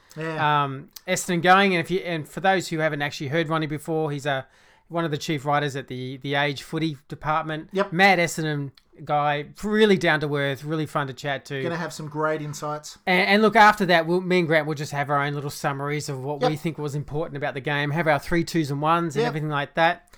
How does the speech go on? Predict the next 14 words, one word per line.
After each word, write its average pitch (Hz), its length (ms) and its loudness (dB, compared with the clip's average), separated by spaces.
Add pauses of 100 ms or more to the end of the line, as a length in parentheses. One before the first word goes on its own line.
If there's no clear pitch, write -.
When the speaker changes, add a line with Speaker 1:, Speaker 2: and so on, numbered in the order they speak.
(220)
Speaker 2:
But 190 160 4
look, 196 340 4 (840)
obviously, 226 460 4 (140)
<laughs> - 60 2
we're 185 140 4
gonna 202 180 2
bring 151 220 -2
up 147 140 -2
Waller 151 400 4 (200)
at, - 200 -6 (140)
uh, 175 160 -12 (140)
quite 180 200 4
a 147 40 -6
few 170 500 -2